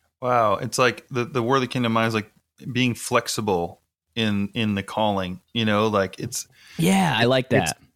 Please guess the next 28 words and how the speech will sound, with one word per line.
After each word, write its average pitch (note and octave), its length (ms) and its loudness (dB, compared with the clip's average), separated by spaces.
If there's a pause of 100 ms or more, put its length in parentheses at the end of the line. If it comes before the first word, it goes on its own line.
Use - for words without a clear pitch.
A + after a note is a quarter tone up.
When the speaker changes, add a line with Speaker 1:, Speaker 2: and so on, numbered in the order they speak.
(240)
Speaker 1:
it's C#3+ 200 -4
not D3 300 2
gonna C3+ 220 2
go. A2+ 800 4
And D3+ 120 0
the - 80 -8
thing G#3+ 180 -4
that's, D#3 260 -4 (180)
it's - 360 -12
something E3 360 0
that G#2+ 100 6
I've B2+ 140 4
definitely A2 300 0
worked G2 220 -4
through F#2+ 180 -4
a - 20 -6
lot F#2 280 0
too, B2 320 -2
is, G#2 160 -4
like, F#2+ 320 -4 (840)
if D3+ 200 0
it F#3 180 0
goes C3+ 320 4
exactly A2+ 520 0
the A#2+ 140 -2
way A2 280 2
that G#2 260 -2
we A2 480 -6